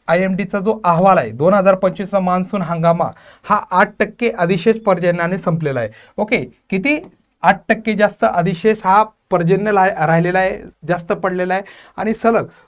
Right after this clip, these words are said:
दुसऱ्या वर्षी देखील याचं above नॉर्मलची ही नोंद झालेली. ओके,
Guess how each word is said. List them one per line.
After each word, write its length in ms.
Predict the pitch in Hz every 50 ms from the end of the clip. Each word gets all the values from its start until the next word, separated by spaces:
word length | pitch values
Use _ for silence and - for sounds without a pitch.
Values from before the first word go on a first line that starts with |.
| -
दुसऱ्या 320 | 151 156 170 170 202 233 226
वर्षी 260 | 226 220 220 - 226
देखील 280 | 190 208 208 - 220 214
याचं 300 | 202 196 202 247 262 285 269 - - - - - - 156
above 220 | 170 180 208 214 202
नॉर्मलची 480 | 190 185 180 180 175 180 180 170 240
ही 240 | - - 226 202 226
नोंद 300 | 233 214 175 180 196 190
झालेली. 380 | 165 170 160 147 131 127 123 113 113 _ _ _ _ -
ओके, 320 | 214 214 254 175 - -